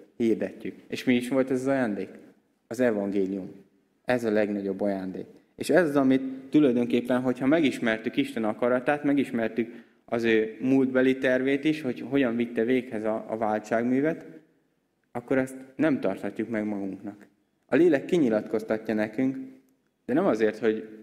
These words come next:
mi azzal jól el legyünk a saját életünkben, hanem azért, hogy azt hirdetjük. Hirdessük mindenkinek. Hirdessük a lélek által. És, és nagyon érdekes, hogy azt mondja, hogy, hogy a lélektől jött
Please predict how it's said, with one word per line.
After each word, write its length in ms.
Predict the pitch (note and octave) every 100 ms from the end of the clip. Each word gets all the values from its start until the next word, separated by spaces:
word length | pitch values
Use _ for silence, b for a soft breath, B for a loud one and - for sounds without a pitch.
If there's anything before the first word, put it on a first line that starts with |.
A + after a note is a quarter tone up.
| -
mi 100 | A#2+
azzal 500 | G#2+ G#2+ A2 A2 A2
jól 280 | A#2+ A#2+ G#2
el 120 | G2+
legyünk 320 | G#2 G#2 A#2+
a 40 | A#2+
saját 340 | - G#2+ G#2
életünkben, 760 | A#2 A#2 B2+ C3 C3+ C#3 - - _
hanem 220 | A#2 A2+
azért, 300 | C3 G#2 G2+
hogy 120 | A2
azt 160 | G#2 G#2
hirdetjük. 680 | A#2+ G#2 F#2 F2 - F#2+ - _ _ _ -
Hirdessük 640 | B2 A#2 F#2 - - - - _ _ _ _ _ _ _ _ _
mindenkinek. 680 | A2+ A#2 G2+ F#2 - F#2 - - _ _ _ _ _ _ _ _ _ _ _ _
Hirdessük 520 | D3 D3+ G#2 G#2 A2
a 40 | A2+
lélek 400 | A#2 A#2 G2 G2
által. 440 | G#2 F#2+ - G2 G2+ B B
És, 260 | A#2+ - - - _ _ _ _ _ _ _ -
és 140 | B2+
nagyon 220 | - F3+ D3+
érdekes, 420 | D3 B2+ B2+ B2
hogy 120 | B2+
azt 180 | C3+ C3+
mondja, 220 | A#2 A#2+
hogy, 300 | C3 B2 B2 B B B -
hogy 120 | A2+
a 140 | A#2 A#2 -
lélektől 600 | D3 E3+ G#2+ - A2+ G#2
jött 380 | G#2 G2+ -